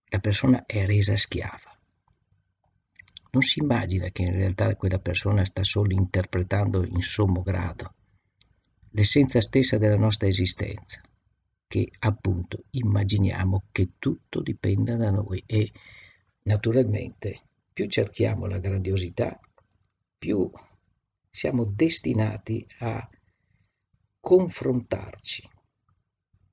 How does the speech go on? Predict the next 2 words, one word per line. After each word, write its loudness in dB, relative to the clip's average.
con 2
comportamenti, -2